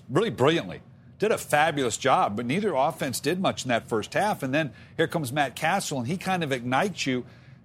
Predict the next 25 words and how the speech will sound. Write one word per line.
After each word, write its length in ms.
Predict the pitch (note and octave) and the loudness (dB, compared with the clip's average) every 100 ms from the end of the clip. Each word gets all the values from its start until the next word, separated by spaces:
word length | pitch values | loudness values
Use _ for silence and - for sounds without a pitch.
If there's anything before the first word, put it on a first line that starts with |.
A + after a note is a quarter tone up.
| - | 0
Uh, 260 | C3 B2 A#2+ | 2 2 0
I, 180 | B2 | 0
I 40 | C3 | 2
know 180 | D3+ F3 | 2 2
you're 180 | D3+ C3 | 0 -2
s-, 120 | - | -4
probably 380 | - D#3 D#3 B2 | 0 2 2 -2
still 260 | - E3 D#3 | 0 0 2
not 280 | C#3 C#3+ | 2 0
sure 200 | - D3+ | 0 0
what 200 | D3 C#3 | 2 0
Christian's 420 | - D3+ - D3+ - | -2 -2 -2 -6 -2
status 400 | D3 C#3 C#3 - | 2 2 2 -2
will 80 | B2+ | -2
be 200 | C#3+ C#3+ | 0 -2
'cause 180 | A2 | 0
obviously 440 | A2+ B2+ B2+ - C3+ | 2 2 0 -6 -4
you 80 | B2 | -2
go 180 | C3+ C3+ | 0 0
through 160 | C#3 | -2
the 80 | B2 | -4
protocol, 480 | - C#3 C#3+ C#3+ C#3 | 0 0 0 2 0
but 160 | C3 | 0
talk 300 | - D#3 E3 | 0 0 0
about 340 | D#3+ D#3+ D#3 | 0 2 2